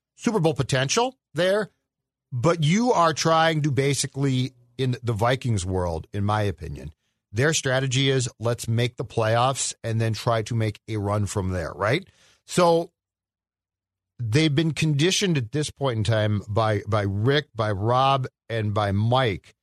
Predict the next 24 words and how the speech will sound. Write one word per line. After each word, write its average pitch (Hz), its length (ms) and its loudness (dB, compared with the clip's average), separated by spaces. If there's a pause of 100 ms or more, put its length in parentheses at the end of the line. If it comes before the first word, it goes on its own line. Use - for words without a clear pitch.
(420)
I 123 140 0
really 127 440 2
believe, 117 760 0
to 110 100 -4
be 113 200 0
like, 107 320 0
"What's 117 380 0
gonna 127 140 -2
help 113 260 0
us 110 160 -4
win 98 300 0
now?" 90 440 -2
And 104 120 -6
Trey 117 300 0
Lance 117 500 0
wouldn't 110 420 -2
help 104 260 -2
you 113 160 -2
win 98 320 0
now. 98 460 0 (540)
Uh, 107 540 0
but 104 460 -6
it's 185 160 2
an, 208 120 -4